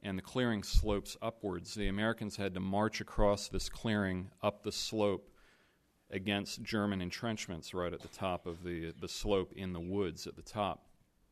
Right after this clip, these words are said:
So I parked there, got out of the car, walked into the woods, and there were all the German entrenchments. You could see individual gun pits, individual trenches. The bunkers were there. You walk over to the bunker, and there are piles of wine bottles and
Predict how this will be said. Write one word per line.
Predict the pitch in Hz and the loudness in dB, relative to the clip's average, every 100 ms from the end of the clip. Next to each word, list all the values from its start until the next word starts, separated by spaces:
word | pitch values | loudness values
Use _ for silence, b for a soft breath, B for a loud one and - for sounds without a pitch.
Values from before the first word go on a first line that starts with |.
| _ - - | _ -20 -12
So | - 98 | -2 2
I | 107 | 2
parked | 104 139 131 - 113 | 12 12 12 8 2
there, | 110 107 101 B B B B B | 4 4 0 B B B B B
got | 110 110 | 4 8
out | 117 113 | 8 8
of | 101 | 4
the | 101 | -2
car, | - 113 104 101 | 4 8 8 6
walked | 98 101 110 - | 6 4 4 2
into | 110 104 107 | 0 0 -2
the | 95 | -2
woods, | 92 107 104 95 - | 2 4 2 0 -6
and | 104 95 | -6 -2
there | 104 113 | 0 2
were | 107 104 | 0 0
all | 101 107 113 | 2 2 2
the | 104 | 0
German | 98 107 101 95 | -2 0 0 -2
entrenchments. | 92 - 107 104 - 85 - | -4 -2 -2 -2 -6 -8 -8
You | 95 | -6
could | 95 90 | -6 -8
see | - 107 101 | -2 0 0
individual | 104 107 107 104 107 107 98 98 | 0 0 0 0 -2 -2 -2 -2
gun | 101 107 107 104 | 0 2 2 0
pits, | 104 85 - - B B B | -2 -4 -6 -16 B B B
individual | 104 107 104 101 107 95 | 0 2 0 0 0 -2
trenches. | - - 110 107 101 82 90 | -2 2 2 2 -2 -4 -6
The | 92 | -10
bunkers | 90 107 110 110 107 90 | 2 4 4 2 -2 -2
were | 92 95 | -6 -6
there. | 87 85 76 - B B B B | -4 -4 -4 -6 B B B B
You | 101 | 0
walk | 95 104 113 | 8 8 10
over | 123 113 | 6 6
to | 110 110 | 2 0
the | 92 | 0
bunker, | 92 113 117 107 95 | 4 4 4 4 4
and | 92 | 2
there | 98 98 95 | 2 4 4
are | |
piles | 92 - 104 107 104 101 | 2 0 4 6 4 2
of | 90 | -4
wine | 92 98 107 110 101 | 0 2 4 4 4
bottles | 98 95 92 | 4 4 2
and | 92 | -2